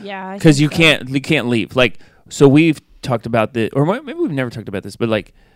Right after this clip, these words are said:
Speaker 2: um, in our marriage, like, we just don't use divorce.
Speaker 1: Oh, no, it's
Speaker 2: Like,
Speaker 1: not
Speaker 2: we
Speaker 1: a,
Speaker 2: never talk about it.
Speaker 1: it's not an option.
Speaker 2: And you're not going anywhere.
Speaker 1: Yeah.
Speaker 2: Unless
Speaker 1: You're
Speaker 2: you're
Speaker 1: stuck.
Speaker 2: dead.
Speaker 1: Yeah.
Speaker 2: Like, and even then, I'll probably carry you around. <laughs>
Speaker 1: That got a little morbid. <laughs>
Speaker 2: Here's my wife's ashes. I'm just <laughs> walking around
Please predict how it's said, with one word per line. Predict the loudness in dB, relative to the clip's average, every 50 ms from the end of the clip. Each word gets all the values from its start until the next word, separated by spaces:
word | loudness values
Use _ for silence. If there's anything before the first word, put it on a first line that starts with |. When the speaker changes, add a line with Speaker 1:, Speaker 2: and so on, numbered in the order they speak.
| _ _ _ _ _ -8 -4
Speaker 2:
um, | -4 -2 -2 -2 -2 -4 -4 -6 -8 -10 -8 -6
in | -6 -6 -2 2
our | 4 6 6 8 6 6 4 2 -2 -4 -4
marriage, | -4 -4 -2 -2 -2 -4 -4 -6 -8 -10 -8
like, | -10 -8 -6
we | -2 -2 -2
just | -2 -2 0
don't | 0 0 0 -2
use | -6 -6
divorce. | -6 -8 -4 -4 -4 -4 -6 -4 -2
Speaker 1:
Oh, | -2 -2 -2
no, | -4 -6 -8
it's | -10 -4
Speaker 2:
Like, | 2 4
Speaker 1:
not | 4
Speaker 2:
we | 6
Speaker 1:
a, | 6
Speaker 2:
never | 4 2 2
talk | 2 0 0
about | 0 -4 -6 -8 -8
it. | -8 -8
Speaker 1:
it's | -8 -8 -6 -4
not | -6 -4 -4
an | -6
option. | -8 -8 -8 -14 -18 -12
Speaker 2:
And | -6
you're | -2 0 2
not | 2 2 0
going | 0 -2 -2
anywhere. | -4 -8 -10 -12 -14 -16 -18 _ -14
Speaker 1:
Yeah. | -14 -10 -4
Speaker 2:
Unless | 0 2 2 2 4 4
Speaker 1:
You're | 4
Speaker 2:
you're | 2 4
Speaker 1:
stuck. | 4
Speaker 2:
dead. | 4 4 4 2 -2 -6 -2
Speaker 1:
Yeah. | -2 -2 -2 -2 -6 -8 -4
Speaker 2:
Like, | -2 0 0 0 -2 -6 -6 -2
and | 2 4
even | 4 6 6 4 6
then, | 6 4 4 4
I'll | 2 0
probably | 2 4 4 4 4 4 2
carry | 0 0 -2 0 0
you | 0 0
around. | -2 -2 -4 -6 -8 -6 -8
<laughs> | -8 -6 -6 -4 4 4 4 4 4 0 -4 -4 -4 -6 -6 -6 -6 -12 -16 -10
Speaker 1:
That | -8 -8 -8 -8
got | -8 -10 -8
a | -8
little | -6 -6 -4 -4
morbid. | -2 -2 -2 -2 -2 -2 0 0 -2
<laughs> | -4 -4 -10 -4
Speaker 2:
Here's | 2 4 4 4 4 4
my | 4 4 4
wife's | 4 4 4 2 2 2
ashes. | 2 2 2 2 0 0 0 0 0 0 0 -4 -2 2
I'm | 2 4 4
just | 6 4 4 6 4 4 6 8
<laughs> |
walking | 8 6 6 4 2 2 4
around | 4 6 6 6 6 4